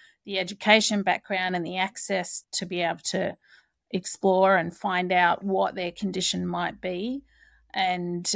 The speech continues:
then they have to have the means to seek out the specialist to diagnose them. And so that means that we're probably gonna see a certain type of person diagnosed when that is the way that they have to go about it.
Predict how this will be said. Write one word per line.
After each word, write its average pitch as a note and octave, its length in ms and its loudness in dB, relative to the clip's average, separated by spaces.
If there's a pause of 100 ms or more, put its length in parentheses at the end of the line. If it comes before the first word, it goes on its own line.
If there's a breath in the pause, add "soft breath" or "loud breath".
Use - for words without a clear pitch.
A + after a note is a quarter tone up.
then G3 320 0
they F#3+ 140 6
have F#3 220 0
to G3+ 80 -2
have E3+ 120 -2
the F3+ 80 -4
means G3 520 2
to E3+ 120 -4
seek G3 380 -2
out F3+ 180 0
the - 80 -12
specialist - 640 -2
to - 80 -6
diagnose A3 800 -2
them. A#3 380 -4 (100)
And F#3 340 -4
so F#3+ 260 0
that F#3 260 -2
means G#3 460 0
that F#3+ 180 -2
we're G3 120 -2
probably G3+ 380 -4
gonna B3 240 0
see G3+ 580 -4
a G3 80 -4
certain F#3+ 640 -2 (220)
type F#3+ 320 -4
of G3 100 -8
person F3 520 -2
diagnosed F#3 840 -4
when F3+ 280 -6
that F#3 300 2
is F#3 180 -8
the F3+ 80 -8
way F3 220 -2
that E3+ 200 -10
they F3 120 -8
have F3+ 240 -12
to - 100 -16
go F#3+ 220 -2
about F3+ 360 0
it. - 200 -4